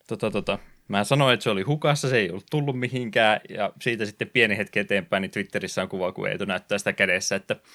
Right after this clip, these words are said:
kyllä minä tiedän, mitä tässä tapahtuu, sä et vaan suostu myöntämään.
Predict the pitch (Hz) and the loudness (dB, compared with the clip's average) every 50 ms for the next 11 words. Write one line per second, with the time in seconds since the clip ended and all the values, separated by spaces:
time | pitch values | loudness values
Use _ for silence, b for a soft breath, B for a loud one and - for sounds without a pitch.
0 | B B B B B B B B - 104 107 113 127 143 147 147 - 190 175 147 | B B B B B B B B -6 -6 -4 0 2 4 4 4 4 4 4 4
1 | 135 123 117 117 120 110 107 104 - - - 139 139 - 104 95 92 - - 104 | 4 4 2 4 4 6 4 4 2 2 0 -2 2 4 2 2 2 0 -4 -6
2 | 98 - 107 101 - - 113 107 117 113 - - - 127 127 123 98 95 90 85 | -2 0 -2 0 0 -2 -4 -4 -4 -8 -6 -6 -6 -6 -4 -2 -2 -4 -4 -4
3 | 98 95 95 92 | -6 -6 -8 -10